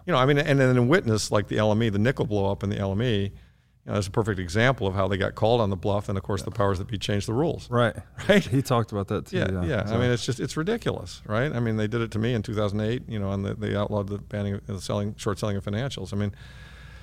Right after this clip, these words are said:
Speaker 1: yeah. So, I mean, look, the fiat people have a set of principles that they use to keep the fiat system going.
Speaker 2: Mm-hmm. Mm-hmm.
Speaker 1: And in the gold space, yeah, you know, the derivatives have suppressed the gold price massively.
Speaker 2: Yes.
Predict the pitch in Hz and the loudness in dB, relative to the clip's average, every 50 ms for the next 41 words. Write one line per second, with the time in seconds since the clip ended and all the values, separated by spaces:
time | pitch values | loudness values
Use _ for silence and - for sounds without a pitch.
0 | - - - - - - 120 90 85 104 - - 139 127 131 - 147 151 147 123 | -20 -20 -20 -14 -4 0 0 0 0 2 4 4 6 4 4 2 0 2 4 2
1 | 98 - - - 117 - - - 190 170 156 147 - - - 131 113 - 107 101 | 2 2 0 -4 -4 -2 0 2 4 4 4 4 2 0 0 0 0 2 0 0
2 | 98 95 - - - - - - 117 113 107 101 101 98 101 101 92 - - - | 0 -2 -4 -12 -20 -20 -8 -4 0 2 2 2 2 2 0 -2 -2 -2 0 0
3 | 123 110 104 101 95 92 90 - - - - _ _ _ _ _ _ _ _ _ | 2 2 4 2 0 0 -4 -10 -16 -20 -20 _ _ _ _ _ _ _ _ _
4 | _ _ _ - - 151 139 - 113 92 - 107 95 73 95 85 - 104 101 98 | _ _ _ -2 0 0 0 0 -4 -4 -4 -4 -4 -4 -6 -6 -2 -2 -2 0
5 | 98 104 104 98 90 - - - - - - 117 - - - 101 - - 101 95 | 0 0 0 0 -2 -4 -8 -12 -8 -6 -6 -6 -6 -6 -8 -8 -4 -4 -4 -2
6 | 92 - - - 107 - - - 98 98 92 95 95 95 98 101 92 90 - - | -4 -4 -6 -8 -8 -8 -8 -6 -6 -4 -2 -2 -2 0 0 -2 -2 -4 -6 -10
7 | - - _ - 98 87 98 95 92 87 - - 101 98 101 98 98 95 92 127 | -18 -14 _ -8 -6 -4 -4 -4 -4 -4 -4 -4 -2 0 0 0 0 0 2 4
8 | 127 127 123 107 - - - - - 101 92 92 90 - - - - - - - | 4 4 2 0 -2 -8 -6 -2 0 0 2 0 0 -2 -6 -8 -10 -14 -20 -20
9 | _ _ _ _ _ _ - 113 107 95 90 - - - - - 104 92 92 90 | _ _ _ _ _ _ -6 -2 0 0 0 0 -4 -6 -6 -4 -2 -2 -2 -2
10 | 98 92 90 107 107 117 117 104 101 95 98 95 95 - - - 95 95 95 98 | -2 -2 0 2 4 6 6 6 4 2 0 -2 -2 -6 -6 -4 -2 0 0 -2
11 | 90 - - - - 95 - - 110 95 95 - - - 95 98 98 98 90 92 | -4 -8 -10 -10 -10 -10 -6 -4 -4 -4 -4 -6 -8 -8 -4 -2 -2 -2 -2 -4
12 | - - 101 92 92 87 - - 104 98 95 92 98 98 98 92 - - 87 87 | -4 -4 -2 -2 -2 -4 -6 -10 -10 -10 -10 -8 -6 -6 -6 -6 -6 -8 -10 -12
13 | - 98 107 101 98 101 101 - - - | -10 -6 -4 -2 -2 -2 -4 -6 -10 -14